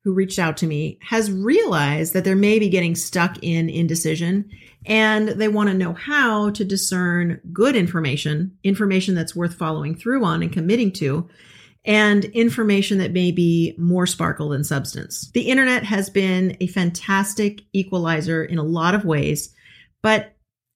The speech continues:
it has equalized solid information from sketchy information. And sometimes it can be hard to tell whether or not the content you're considering to, committing to is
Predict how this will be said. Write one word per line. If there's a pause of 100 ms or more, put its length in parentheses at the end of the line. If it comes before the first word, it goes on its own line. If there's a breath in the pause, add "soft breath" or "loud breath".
it
has
equalized (100)
solid
information
from
sketchy
information.
And
sometimes
it
can
be
hard
to
tell (300 loud breath)
whether
or
not
the
content
you're
considering
to,
committing
to (420 loud breath)
is